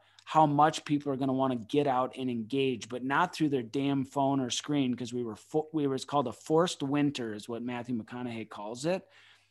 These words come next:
But think about what's gonna come out on the other side. And this is not ten years away, folks. This is a few months away. So just get ready for that, 'cause the green lights are coming, man. And it's gonna go back to where we were before. So that's my call to action for you.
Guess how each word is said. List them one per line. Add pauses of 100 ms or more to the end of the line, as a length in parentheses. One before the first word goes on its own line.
(140)
But
think
about
what's
gonna
come
out
on
the
other
side. (420)
And
this
is
not
ten
years
away,
folks.
This
is
a
few
months
away. (280)
So
just
get
ready
for
that,
'cause
the
green
lights
are
coming,
man.
And
it's
gonna
go
back
to
where
we
were
before.
So (240)
that's
my
call
to
action
for
you.